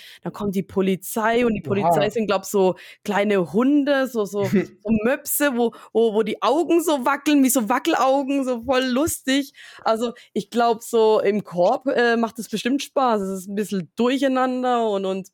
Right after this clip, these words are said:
Speaker 1: bunt und, äh, süß und, äh, es hat mich angesprochen. Ich will Pizza Possum spielen. <laughs> Und, äh, Pioneers of, äh, Pagonia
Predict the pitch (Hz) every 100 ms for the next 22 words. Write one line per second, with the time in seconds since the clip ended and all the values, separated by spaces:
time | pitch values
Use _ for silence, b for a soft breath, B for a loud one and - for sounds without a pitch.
0 | - 247 269 254 202 196 190 - - 190
1 | - 254 269 254 220 220 214 B B B
2 | B B - 156 151 214 226 214 185 170
3 | 156 175 160 180 240 269 247 247 240 262
4 | - 233 202 220 220 208 196 - 214 202
5 | 254 254 349 403 - 196 226 - - 233
6 | _ _ _ 330 330 311 294 294 B -
7 | 233 269 269 - 240 233 - - 262 269
8 | 254 269 269 - 233 - - - 214 202
9 | - 180 156 202 269 214 170 160 156 170